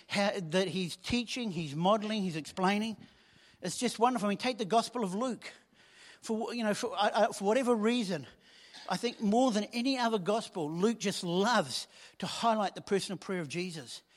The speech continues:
He'd say things like the disciples got up early in the morning and Jesus was already withdrawn and gone somewhere. He would say that, that,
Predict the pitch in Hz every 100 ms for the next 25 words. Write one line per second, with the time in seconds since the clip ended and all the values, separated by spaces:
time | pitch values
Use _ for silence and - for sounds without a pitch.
0 | - - - 220 185 - 185 - 240 208
1 | 220 170 175 226 214 202 220 196 196 208
2 | 196 180 185 180 160 139 196 165 156 156
3 | 170 170 151 156 - 175 160 147 156 165
4 | 160 135 123 - _ - - - - -
5 | 220 180 254 240 214 208 208 208 -